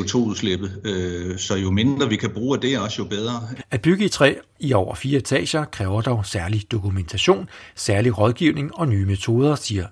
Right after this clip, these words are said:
Speaker 2: Erling Thyssen.
Speaker 1: At, at, øh, jeg tror faktisk, vi var de første, som, øh, som fik, øh, godkendt en procedure, øh, sammen med kommunen og beredskabet for,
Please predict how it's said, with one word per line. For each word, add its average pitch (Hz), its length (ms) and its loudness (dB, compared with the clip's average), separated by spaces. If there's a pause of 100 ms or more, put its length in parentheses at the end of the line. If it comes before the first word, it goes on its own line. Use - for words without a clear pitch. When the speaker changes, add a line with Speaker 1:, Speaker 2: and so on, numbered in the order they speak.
Speaker 2:
Erling 87 340 -4
Thyssen. 98 480 -2 (380)
Speaker 1:
At, 98 200 -6
at, 95 320 -8
øh, 87 220 -2
jeg 90 100 -6
tror 117 200 -2
faktisk, 101 260 -6
vi 107 120 0
var 104 60 0
de 101 120 -4
første, 104 380 -4
som, 90 360 -2
øh, 87 80 -6 (720)
som 107 240 0
fik, - 260 -2 (120)
øh, 98 320 0 (140)
godkendt 135 500 -2 (100)
en 104 100 -6
procedure, 110 640 -4 (160)
øh, 104 160 -2
sammen 110 300 -4
med 104 100 -4
kommunen 117 680 -2
og 107 140 -2
beredskabet 98 800 -2
for, 107 340 -2